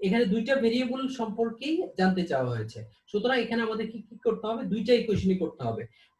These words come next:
অ-, অঙ্কে ক-, কখনো কখনো একটা, আহ,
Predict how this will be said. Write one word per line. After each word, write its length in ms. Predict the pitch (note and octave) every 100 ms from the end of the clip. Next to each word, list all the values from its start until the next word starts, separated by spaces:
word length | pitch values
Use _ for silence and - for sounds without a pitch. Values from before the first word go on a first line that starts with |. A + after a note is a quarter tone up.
| -
অ-, 280 | - -
অঙ্কে 320 | E3+ F3+ A3+ A3+
ক-, 160 | F#3 -
কখনো 260 | F3+ G#3 G#3
কখনো 420 | G3 A3 A3+ -
একটা, 500 | F#3 F#3 - G#3+ A3+ - _ -
আহ, 520 | E3+ E3 E3 D#3+